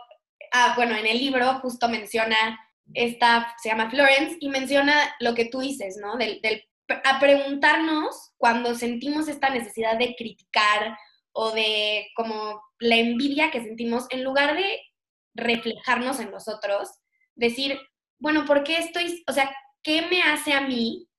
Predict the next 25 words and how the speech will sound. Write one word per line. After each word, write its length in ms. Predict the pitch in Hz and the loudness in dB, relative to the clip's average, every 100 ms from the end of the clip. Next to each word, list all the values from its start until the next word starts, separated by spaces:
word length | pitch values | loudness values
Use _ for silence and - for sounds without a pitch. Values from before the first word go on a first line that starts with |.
| _ | _
o 160 | - 254 | -8 0
qué 80 | 285 | 2
me 160 | 302 | 2
falta 420 | - 285 285 - | 0 2 2 2
a 80 | 269 | 0
mí, 300 | 262 254 254 | 0 -4 -6
o 80 | 233 | -6
qué 120 | 233 | -2
me 120 | 285 302 | -2 -2
gustaría 680 | 269 233 240 220 254 247 | -6 -4 0 0 2 0
yo 220 | 247 240 233 | 2 0 0
trabajar 400 | 233 214 - 220 | 0 0 -2 -4
en 140 | 226 | -4
mí, 300 | 214 214 - _ | -8 -12 -16 _
por 180 | 254 247 | 0 2
lo 140 | 247 | 2
que 80 | 240 | 0
estoy 240 | 240 277 | 2 2
reflejando 580 | 277 285 247 226 247 254 | 4 2 0 -2 0 0
este 300 | 254 247 214 | -2 -2 0
odio 280 | 226 233 233 | 2 2 2
en 100 | 226 | 2
la 100 | 208 | -2
otra 220 | 202 220 | -2 -4
persona, 340 | 208 - 208 | -6 -10 -14